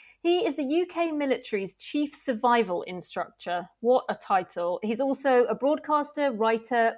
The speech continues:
public speaker, and training consultant. His work, as you can imagine, takes him to some of the most remote and extreme environments on the planet, from jungles to glaciers. A former R A F helicopter pilot, he is the British military's chief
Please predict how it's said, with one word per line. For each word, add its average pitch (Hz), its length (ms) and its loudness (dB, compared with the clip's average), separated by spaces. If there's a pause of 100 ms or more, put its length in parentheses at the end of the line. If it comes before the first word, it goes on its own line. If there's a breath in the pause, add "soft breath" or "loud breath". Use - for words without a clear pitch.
public 208 340 -2
speaker, 226 600 0 (360 loud breath)
and 214 200 0
training 214 400 2
consultant. 180 720 -8 (460 soft breath)
His 302 160 -6
work, 330 500 2 (340)
as 220 140 0
you 240 80 -4
can 285 160 -4
imagine, 190 600 -2 (100)
takes 226 320 -2
him 202 160 -4
to 208 100 -10
some 220 240 -2
of 214 100 -2
the 220 60 -4
most 202 320 -4
remote 233 500 -2 (120)
and 190 240 -4
extreme 262 680 -2
environments 196 680 0
on 190 120 -6
the 185 40 -10
planet, 233 540 -4 (340)
from 202 220 -2
jungles 240 680 4 (120)
to 247 80 -4
glaciers. 190 720 -4 (400 soft breath)
A 220 60 -8
former 311 440 0
R 240 240 4
A 233 120 2
F 240 180 0
helicopter 247 500 -2
pilot, 240 480 0
he 226 220 -4
is 208 240 -4
the 196 60 -10
British 254 380 -4
military's 208 640 -4
chief 269 440 -6